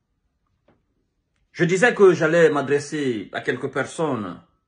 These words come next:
quelques très grandes personnes de la République. En premier lieu, monsieur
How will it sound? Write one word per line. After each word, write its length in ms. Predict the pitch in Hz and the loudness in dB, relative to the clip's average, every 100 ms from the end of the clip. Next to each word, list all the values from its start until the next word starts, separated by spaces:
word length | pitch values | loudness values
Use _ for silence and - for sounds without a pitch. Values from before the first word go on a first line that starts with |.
| _ _ _ _ _ _ _ _ _ _ _ _ _ _ _ _ | _ _ _ _ _ _ _ _ _ _ _ _ _ _ _ _
quelques 580 | 156 139 - 151 123 - | -2 -2 -4 -6 -6 0
très 180 | 180 165 | 2 2
grandes 380 | 151 151 131 | 0 0 -2
personnes 380 | 151 139 165 139 | -4 -4 -4 -4
de 40 | 120 | -2
la 120 | 110 | -4
République. 540 | 117 123 110 170 180 - _ _ _ _ _ _ _ _ _ _ _ _ _ _ _ _ _ _ _ _ _ _ _ _ | -4 -8 -8 -8 -8 -16 _ _ _ _ _ _ _ _ _ _ _ _ _ _ _ _ _ _ _ _ _ _ _ _
En 140 | - 135 | -6 4
premier 300 | 214 240 247 | 4 4 2
lieu, 340 | 202 220 233 - _ _ _ _ _ _ _ _ _ _ 113 | 4 2 0 -6 _ _ _ _ _ _ _ _ _ _ -4
monsieur 680 | 165 180 202 214 240 226 | -2 -2 -2 2 2 -2